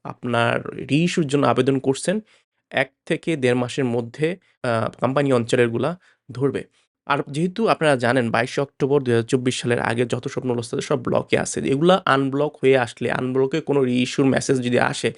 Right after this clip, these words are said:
তাহলে আপনি বুঝবেন যে এটা একটা রিইস্যু হয়ে গেছে। রিইস্যু মানেই যে আপনি নতুন নুলস্থা পাবেন, সেটা এখন তো জানেন। আমার আগের ভিডিওতে আপনারা জানেন যে নুলস্থা আনব্লক মানে হচ্ছে রিইস্যুর মতোই, সেটা নতুন নুলস্থা দেওয়া হবে না। আপনার যে নুলস্থাটা আছে, সেটা যদি আনব্লক করা হয়, সেটাই আপনার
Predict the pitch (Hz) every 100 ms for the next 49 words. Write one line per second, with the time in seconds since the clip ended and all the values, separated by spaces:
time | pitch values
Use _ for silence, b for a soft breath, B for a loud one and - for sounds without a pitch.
0 | b b - 147 180 185 160 135 131 135
1 | 131 135 131 135 113 123 135 156 123 127
2 | 120 - 185 b b _ 139 190 - 185
3 | 127 139 160 151 156 - 139 127 143 127
4 | 117 139 - 139 123 147 165 - 131 123
5 | 131 135 - 127 - _ - 127 127 143
6 | 120 - 123 - 127 139 123 123 139 135
7 | 123 123 113 123 117 113 117 117 123 135
8 | - 151 156 156 b b - 135 139 151
9 | 151 131 131 139 143 - 139 131 139 -
10 | 147 127 123 175 180 123 120 123 143 139
11 | 127 127 143 131 131 139 156 180 - 131
12 | 127 117 135 127 127 - 131 131 127 -
13 | 202 b b - 127 120 123 117 127 135
14 | 156 151 175 180 127 135 156 151 120 123